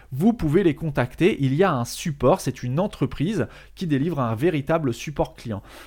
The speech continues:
Enfin, le, le, le chiffrement qui est proposé par ce genre d'organisme est géré, généralement, pardon, plus élaboré que les chiffrements qui sont proposés par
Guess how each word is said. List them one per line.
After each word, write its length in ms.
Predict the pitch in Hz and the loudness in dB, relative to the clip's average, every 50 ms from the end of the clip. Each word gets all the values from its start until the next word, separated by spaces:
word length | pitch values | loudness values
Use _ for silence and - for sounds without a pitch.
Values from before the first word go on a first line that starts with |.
| - - | -12 -4
Enfin, 640 | - 151 170 165 - - 202 208 233 269 294 - - - | -2 -2 -2 0 0 0 2 2 2 0 -2 -6 -6 -2
le, 520 | 131 135 143 147 147 143 139 139 139 135 | 0 2 2 4 4 4 4 4 4 2
le, 260 | 135 135 131 131 131 | 2 2 2 0 2
le 140 | 131 135 139 | 2 2 2
chiffrement 560 | 139 - - 233 - - - 220 202 214 208 | 2 0 -2 -2 -2 2 2 2 2 2 -2
qui 160 | 190 - - | -2 -2 -2
est 60 | - 135 | -2 -2
proposé 640 | - - - 226 226 226 - 202 185 156 185 196 196 | -2 -2 0 0 0 2 4 2 4 4 2 0 0
par 220 | 196 - 143 139 | 2 0 -2 -2
ce 120 | - - 127 | 0 -4 -2
genre 260 | 120 147 214 196 160 | 2 2 2 2 2
d'organisme 640 | 147 135 127 120 120 117 131 180 220 - - 143 - | 0 -2 0 0 -2 0 -2 -2 -4 -2 -4 -4 0
est 100 | - 160 | 2 2
géré, 400 | 156 143 156 202 202 185 190 196 185 180 - - - | 2 4 4 4 4 4 4 2 2 -2 -4 -4 -4
généralement, 640 | 113 123 165 196 202 196 160 156 156 151 151 143 143 | 0 4 4 4 4 4 2 2 2 2 0 0 0
pardon, 300 | - 147 127 131 131 131 - - - - - - | 0 0 0 0 -4 -6 -8 -14 -20 -20 -20 -10
plus 260 | - - 262 262 208 202 | -2 0 0 2 4 6
élaboré 460 | 185 160 139 131 120 117 160 220 208 | 4 4 4 2 0 0 0 -2 -2
que 100 | - 143 | -2 -2
les 120 | 131 120 | -2 -2
chiffrements 540 | 120 - - 185 - - - 135 135 156 196 | -4 -4 -6 -6 -6 -4 -4 -2 -2 -2 -4
qui 100 | - - | -4 -8
sont 100 | - 135 | -12 -12
proposés 460 | - - 135 - - 120 110 151 190 | -8 -8 -8 -6 -4 -2 0 0 0
par 280 | 190 - 160 160 147 | 2 0 -2 -2 -2